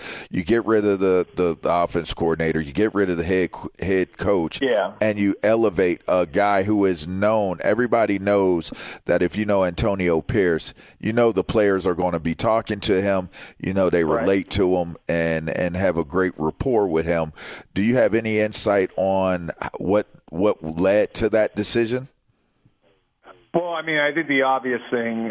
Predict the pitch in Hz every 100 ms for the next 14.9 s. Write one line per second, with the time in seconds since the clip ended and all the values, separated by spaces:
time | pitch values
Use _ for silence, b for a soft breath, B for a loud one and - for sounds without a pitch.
0 | - 127 123 117 - 131 127 120 131 127
1 | 117 113 113 123 110 - 123 113 107 98
2 | 113 139 147 151 143 139 123 120 113 123
3 | 101 117 110 113 104 107 104 101 - 117
4 | 98 101 107 107 107 104 101 - 107 101
5 | - - 113 110 104 95 - _ _ _
6 | _ _ 147 151 135 127 143 139 123 135
7 | 123 123 120 - 117 110 - 156 127 143
8 | 127 120 151 120 123 117 - 131 - 120
9 | 113 110 107 110 104 104 104 104 - -
10 | 135 117 151 131 110 104 117 113 104 101
11 | 98 - - B B B - 135 123 113
12 | 107 127 117 110 107 110 - 143 123 117
13 | 120 113 110 - 110 101 - 110 107 104
14 | 101 - 113 120 117 104 104 98